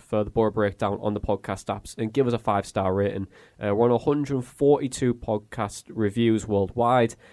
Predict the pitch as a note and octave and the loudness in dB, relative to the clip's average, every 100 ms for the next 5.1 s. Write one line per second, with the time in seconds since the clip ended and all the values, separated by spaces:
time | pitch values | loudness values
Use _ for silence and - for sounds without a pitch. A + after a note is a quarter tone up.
0 | _ - G#2+ G#2+ G#2+ G#2+ A2 _ - A2 | _ -4 0 2 2 0 -6 _ 0 2
1 | A2 A2 A2 A2+ G#2+ A#2+ A2 G2+ A2 G#2 | 2 -2 -2 -2 0 -2 -2 -2 -4 -4
2 | G2+ F#2+ G2+ - - F#2+ F#2 _ _ - | -6 -6 -8 -6 -6 -4 -6 _ _ -16
3 | - - A#2+ A#2+ A2+ G#2+ G#2+ G#2 G#2 A2 | -16 -2 4 6 6 4 0 0 -2 -4
4 | - - - - G#2 F#2 F2+ - G#2 G2 | -10 -12 -12 -10 -6 -6 -6 -10 -10 -8